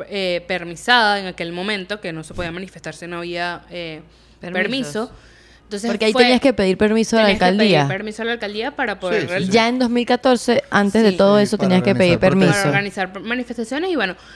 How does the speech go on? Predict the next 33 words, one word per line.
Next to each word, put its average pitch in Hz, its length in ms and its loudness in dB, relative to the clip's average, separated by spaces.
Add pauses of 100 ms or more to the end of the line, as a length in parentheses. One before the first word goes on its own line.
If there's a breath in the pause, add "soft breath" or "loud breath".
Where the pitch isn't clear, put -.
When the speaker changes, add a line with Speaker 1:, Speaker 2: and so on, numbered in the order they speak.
(160 loud breath)
Speaker 1:
efectivamente, 214 640 -4
como 196 240 -6
esto 196 180 -8
era 208 60 -6
una 220 80 -4
manifestación 190 760 -8
pacífica, 208 920 -4 (500 soft breath)
donde 190 300 -2
lo 185 100 -2
que 185 100 -10
se 185 140 -6
buscaba 190 480 0
era 208 280 2 (460 loud breath)
eh, 185 460 -2
Speaker 3:
Llevar 143 300 4
un 151 80 -2
documento, 151 300 -2
Speaker 1:
llevar 214 300 4
Speaker 3:
¿no? 196 60 0
Speaker 1:
un 247 80 0
documento 226 720 0
y 277 80 -4
demostrar 196 760 -2
que 233 120 -6
muchi-, 226 400 -6
el 202 180 -4
descontento 190 420 -10
de 240 60 -6
muchísima 233 400 -6
gente 220 180 -6
de 208 100 -4
forma 202 360 -4
pacífica, 311 540 -4